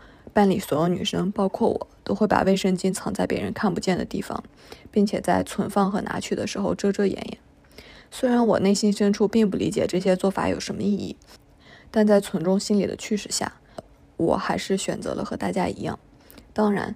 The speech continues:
这与目前中国主流教育体制中的驯化观念也有很大关系，但这与本期内容关系不大，我就不多说了。因此，我想说，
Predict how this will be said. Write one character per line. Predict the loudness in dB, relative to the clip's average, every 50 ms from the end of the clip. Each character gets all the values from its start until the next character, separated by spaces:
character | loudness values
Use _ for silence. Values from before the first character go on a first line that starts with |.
| -10 _ -2
这 | 0 0
与 | 2 2
目 | 2 0 0 0
前 | 0 -2 -2 0
中 | 0 0 2 2
国 | 2 2 0 0
主 | 0 -2 -2
流 | 0 0 0
教 | 0 0 0 0
育 | 0 -2
体 | -4 -8 -8
制 | -6 -6 -4
中 | -4 -2 -2
的 | -2 -4
驯 | -4 -4 -2 -2 0
化 | 0 0 0 -2
观 | -2 -4 -4 -4
念 | -4 -4 -4
也 | -4
有 | -4 -4
很 | -4 -4 -6 -6
大 | -4 -4 -4
关 | -4 -6 -6 -6
系， | -6 -6 -8 -8 -12 -14 -20 -20 -20 -20 -20 _
但 | -2 0 2
这 | 4 4 4
与 | 2 2
本 | 0 -2 -4 -4
期 | -2 0 0
内 | 0 0 0
容 | -2 -4 -4
关 | -4 -2 -2 -2
系 | -2 -4
不 | -8 -8 -4
大， | -4 -4 -4 -4 -8 -18 -20 -20 -20 -20 -20 -20 _ _
我 | -2 0
就 | 2 2 0
不 | 0 0 -2
多 | -2 0 0 0
说 | 0 -2 -2 -2 -2
了。 | -4 -8 -12 _ -20 -20 _ _ _ _ _ _ _ _ _ _ _ _ _
因 | 0 2
此， | 2 2 0 0
我 | 0 0 0
想 | -2 -4 -4 -6
说， | -4 -2 -2 -2 -2